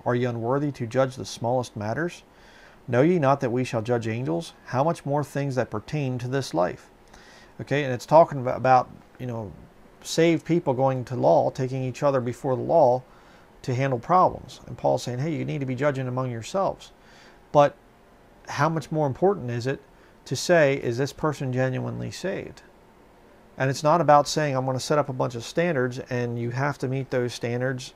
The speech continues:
uh, my standards that I've raised." No, I mean, there are people, I understand the thing of carnal Christians. I really do.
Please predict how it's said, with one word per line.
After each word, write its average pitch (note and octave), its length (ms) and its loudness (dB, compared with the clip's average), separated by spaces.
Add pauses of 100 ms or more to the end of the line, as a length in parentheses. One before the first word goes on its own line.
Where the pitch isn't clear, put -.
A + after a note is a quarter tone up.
(160)
uh, A2+ 400 -4 (580)
my B2+ 300 2
standards B2 400 -4
that A#2+ 100 -4
I've A2+ 200 -2
raised." C3+ 340 0 (520)
No, F3 380 0 (220)
I - 60 -8
mean, C3 160 -4
there D3+ 140 2
are D3+ 60 2
people, E3+ 380 -2
I C3 160 2
understand D#3 480 -2
the C3 60 -4
thing - 200 -6
of A2+ 140 -8
carnal B2 300 -2
Christians. - 480 -6
I A2+ 100 -6
really A#2+ 260 -2
do. B2 240 -4